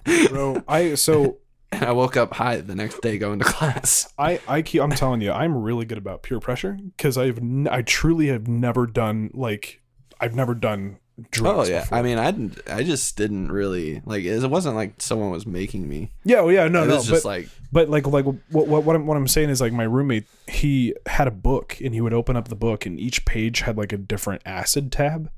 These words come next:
Speaker 1: He was just hiding them in this book. I don't know why. He said, "The less light you expose to acid and stuff, the better."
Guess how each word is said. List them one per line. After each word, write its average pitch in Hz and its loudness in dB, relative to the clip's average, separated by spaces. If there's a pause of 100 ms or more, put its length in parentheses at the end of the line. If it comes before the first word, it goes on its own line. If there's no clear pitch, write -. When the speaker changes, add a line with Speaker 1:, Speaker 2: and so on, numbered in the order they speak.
(680)
Speaker 1:
He 139 0
was 123 2
just 110 0
hiding 127 2
them 131 2
in 110 -2
this 101 -4
book. 110 -4 (120)
I 123 2
don't 170 4
know 147 4
why. 135 4
He 147 4
said, 151 2 (360)
"The 131 4
less 127 4
light 120 0
you 120 -2
expose 107 -2
to 120 0
acid 104 -2
and 98 -8
stuff, - -2
the 101 -10
better." 90 -6